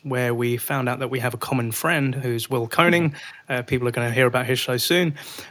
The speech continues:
Speaker 1: Uh, but how did you, Shailene, how did you fall into sales, and kind of what was that journey like for you?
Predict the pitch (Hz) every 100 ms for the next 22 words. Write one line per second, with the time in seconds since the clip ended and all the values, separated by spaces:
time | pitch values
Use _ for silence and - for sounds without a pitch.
0 | - 143 147 147 165 233 269 226 165 175
1 | 208 156 160 156 143 131 156 180 156 139
2 | 156 147 156 143 135 123 131 143 135 120
3 | 127 123 139 123 127 147 151 135 127 135
4 | - 127 123 113 127 151 - 120 143 107